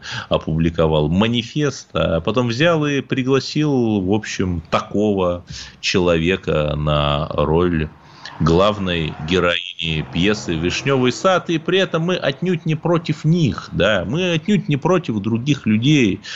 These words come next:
но просто мы считаем, что это нужно не выпячивать, ну да, бывает какой-то ничтожный процент, а оказывать людям поддержку,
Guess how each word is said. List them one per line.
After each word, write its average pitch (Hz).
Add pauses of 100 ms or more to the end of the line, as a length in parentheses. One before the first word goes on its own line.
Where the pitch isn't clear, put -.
(180)
но 123
просто 160
мы 165
считаем, 180
что 143
это 156
нужно 143
не 131
выпячивать, 151
ну 156
да, 170
бывает 127
какой-то 95
ничтожный 107
процент, 175 (800)
а 113 (180)
оказывать 170
людям 160
поддержку, 101